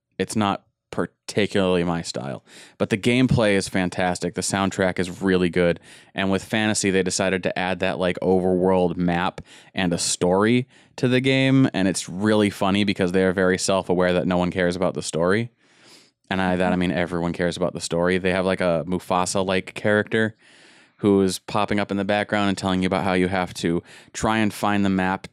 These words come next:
that will lead you to where you're going to save the world, but the map is, like, tattooed on booties across the world, so you have to inspect booties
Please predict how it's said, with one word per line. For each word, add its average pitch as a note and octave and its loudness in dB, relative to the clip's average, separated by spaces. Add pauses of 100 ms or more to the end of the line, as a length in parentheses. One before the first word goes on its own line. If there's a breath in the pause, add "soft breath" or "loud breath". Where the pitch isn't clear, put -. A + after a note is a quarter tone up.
(100)
that F#2 -2
will F2+ -2
lead F#2 -6
you F2+ -4
to - -8
where F#2 0
you're F2+ 2
going F2+ -2
to E2+ -4
save F2+ -2
the F2+ -4
world, F2 0
but - -8
the E2+ -4
map F2+ -4
is, F2+ -6
like, F2 -4
tattooed F#2 -4
on E2+ -2
booties E2+ -4
across F2 -4
the F2 -8
world, E2+ -2 (400 loud breath)
so - -4
you F#2 2
have F#2 -2
to F#2 -4
inspect - -6
booties F2 -6